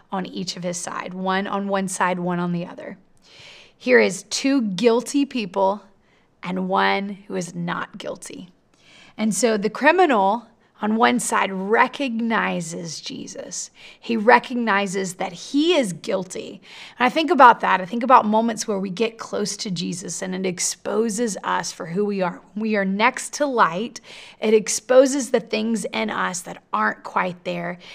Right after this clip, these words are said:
and this desperate need to have Jesus in our lives. I, I know you've been there. I've been there. Where there's so much sin, pain,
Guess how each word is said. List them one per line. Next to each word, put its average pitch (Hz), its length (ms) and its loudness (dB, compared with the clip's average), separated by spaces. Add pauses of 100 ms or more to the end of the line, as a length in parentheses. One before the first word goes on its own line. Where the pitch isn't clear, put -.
(140)
and 208 200 -2
this 175 200 -4
desperate - 840 0
need 196 800 -6 (320)
to - 100 -8
have 175 540 0 (100)
Jesus 175 460 -6
in 170 160 -12
our 165 160 -8
lives. - 480 -12 (160)
I, 190 280 -8
I 202 140 -4
know 196 240 0
you've 214 240 -2
been 196 160 -2
there. 185 180 -2
I've 190 280 -2
been 190 180 -4
there. 190 240 -10 (760)
Where 190 300 0 (320)
there's 214 220 0
so 240 280 0
much 226 500 0 (220)
sin, 220 560 -2
pain, 202 640 -6